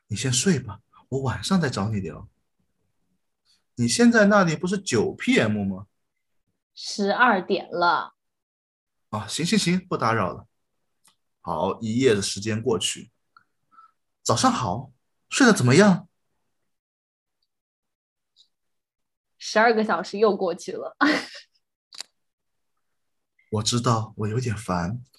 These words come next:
Speaker 1: 但是我是真的想要了解你。
Speaker 2: 哦。
Speaker 1: 好，第一段结束了。
Speaker 2: 小王，你有什么想法？就是说，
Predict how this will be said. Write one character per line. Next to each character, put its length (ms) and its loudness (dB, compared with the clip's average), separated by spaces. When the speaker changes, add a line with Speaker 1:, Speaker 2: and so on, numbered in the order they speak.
Speaker 1:
但 180 0
是 340 -4
我 80 -10
是 140 -6
真 260 0
的 80 -2
想 220 -2
要 100 0
了 300 0
解 220 -2
你。 220 -8
Speaker 2:
哦。 80 2
Speaker 1:
好， 300 4
第 260 4
一 60 6
段 200 4
结 140 2
束 260 0
了。 320 -4
Speaker 2:
小 180 4
王， 240 2
你 60 2
有 160 6
什 140 -4
么 120 -2
想 380 -6
法？ 260 -2
就 120 0
是 60 0
说， 300 6